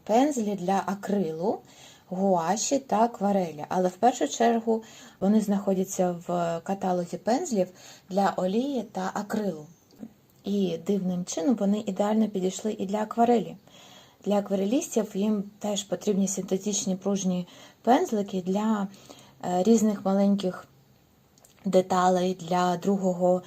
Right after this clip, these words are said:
шару, для деталізації, для маленьких якихось, е, візеруночків. Тому ось такі, такі розміри маленькі,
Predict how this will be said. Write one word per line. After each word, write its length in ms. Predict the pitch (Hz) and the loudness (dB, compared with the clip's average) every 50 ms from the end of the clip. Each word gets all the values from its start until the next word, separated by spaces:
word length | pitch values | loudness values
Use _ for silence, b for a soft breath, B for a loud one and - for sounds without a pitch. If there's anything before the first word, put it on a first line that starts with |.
| B B B B B B | B B B B B B
шару, 460 | - - - 196 196 196 196 190 180 180 175 175 175 175 175 | -8 -4 -2 0 2 2 2 2 0 -2 -6 -10 -10 -8 -6
для 460 | 180 180 196 190 190 190 190 190 185 | -2 0 0 2 2 0 0 0 0
деталізації, 1400 | 175 196 202 208 202 196 196 190 190 220 214 226 226 226 - - - 214 214 208 208 208 208 208 208 208 196 202 - | 0 0 0 0 0 0 0 0 0 2 2 2 2 0 -6 -8 -6 -4 -4 -4 -4 -4 -4 -6 -6 -8 -8 -10 -6
для 160 | 180 185 185 | -4 -2 0
маленьких 580 | 190 190 190 190 202 202 202 196 185 190 - 190 | 2 2 2 2 2 2 2 0 -2 -8 -6 -8
якихось, 500 | 185 - - 185 - - 185 - - B B B B B B B B B B B B - - | -8 -6 -6 -6 -4 -4 -4 -4 -6 B B B B B B B B B B B B -12 -10
е, 300 | 175 170 170 170 170 170 | -10 -8 -8 -8 -6 -2
візеруночків. 1040 | 180 208 196 175 190 196 208 220 247 247 233 220 220 - - - - 214 214 202 208 | 0 0 2 4 4 4 6 6 6 6 6 4 2 -2 -8 -6 -4 -4 -4 -4 0
Тому 280 | - 190 202 214 208 202 - | 2 2 4 4 4 2 0
ось 120 | 190 - | -4 -2
такі, 380 | - 208 196 - - 196 180 180 | -2 -4 -2 0 -2 -2 -2 -2
такі 260 | - 190 - 196 190 | -4 -4 0 0 2
розміри 520 | 202 233 302 359 - 262 220 202 175 170 175 | 4 2 2 4 4 2 2 2 0 -4 -4
маленькі, 560 | 180 185 180 175 165 165 160 156 - - 165 | -2 -2 -2 -2 -4 -8 -12 -16 -18 -20 -20